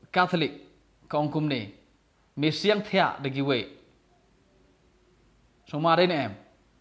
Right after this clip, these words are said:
So kemut ke jing thia ule ayu u Lucifer hadu jok. Uthia lembat gi ksan. Ki bam ye u. Kemut um le bahek. Um le bos.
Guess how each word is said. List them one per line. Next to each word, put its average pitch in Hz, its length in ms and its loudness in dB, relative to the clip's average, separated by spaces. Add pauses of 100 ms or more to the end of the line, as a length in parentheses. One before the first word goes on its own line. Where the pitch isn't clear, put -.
(1000)
So 190 120 0
kemut 214 380 0 (360)
ke 147 80 -2
jing 185 220 -2
thia 233 260 8 (1200)
ule 196 140 2
ayu 277 600 6 (120)
u 247 140 4
Lucifer 233 760 6
hadu 185 240 0
jok. 143 240 0 (1600)
Uthia 175 500 2
lembat 165 320 0
gi 143 100 -4
ksan. 110 400 -2 (1120)
Ki 143 120 -4
bam 180 360 6
ye 151 80 0
u. 123 200 -6 (280)
Kemut 185 340 2
um 180 120 2
le 196 140 6
bahek. 190 360 2 (720)
Um 156 140 -2
le 175 120 4
bos. 147 280 -4